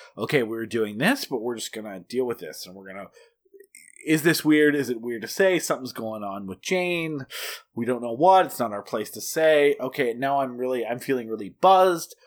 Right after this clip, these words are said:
Why is the music, uh, affecting me in this way?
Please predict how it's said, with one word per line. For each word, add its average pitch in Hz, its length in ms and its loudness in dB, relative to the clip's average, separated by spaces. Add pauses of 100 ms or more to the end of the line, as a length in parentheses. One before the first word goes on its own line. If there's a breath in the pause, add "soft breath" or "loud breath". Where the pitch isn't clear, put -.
(160 soft breath)
Why 139 260 6
is 139 180 2
the 107 100 -6
music, 185 640 2 (320)
uh, 139 440 6
affecting 151 520 0
me 143 140 -6
in 139 120 -4
this 131 240 -6
way? 120 640 0